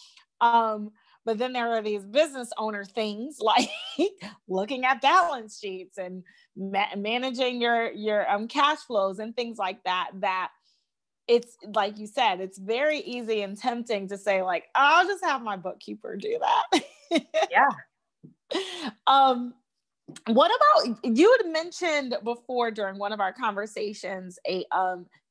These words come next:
Speaker 1: debt management plan. Um, that I feel like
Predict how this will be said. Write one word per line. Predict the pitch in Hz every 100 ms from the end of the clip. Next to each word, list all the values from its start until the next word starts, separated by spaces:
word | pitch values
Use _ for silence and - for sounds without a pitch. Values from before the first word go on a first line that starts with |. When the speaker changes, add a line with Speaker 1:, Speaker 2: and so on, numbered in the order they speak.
| 185
Speaker 1:
debt | 220 254 -
management | 208 202 220 220 208 175 -
plan. | - 196 117 82 - - - - - -
Um, | 214 202 190 - 185
that | 269 466 554
I | 220 269
feel | - 285 262
like | 226 196 190 190